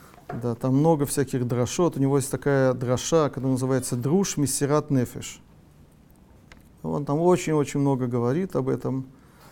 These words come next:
Он говорит, э, совершенно другую вещь. Это очень такая, можно сказать, э,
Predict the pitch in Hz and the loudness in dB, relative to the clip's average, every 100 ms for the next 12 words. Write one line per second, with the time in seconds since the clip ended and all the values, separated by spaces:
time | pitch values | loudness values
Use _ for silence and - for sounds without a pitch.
0 | - - - 151 156 135 135 147 143 139 | -20 -20 -6 0 0 2 2 2 0 0
1 | 131 131 143 139 - 175 175 151 135 139 | 2 0 -2 -4 -4 -2 0 -2 -4 -4
2 | 135 139 131 123 117 - 147 135 131 139 | -4 -2 -2 -2 -4 -8 -12 -8 -2 -2
3 | 139 131 127 123 - 123 117 113 123 123 | -2 -6 -6 -6 -6 -4 -4 -4 -4 -6
4 | 117 127 120 - 120 113 | -6 -6 -8 -8 -8 -8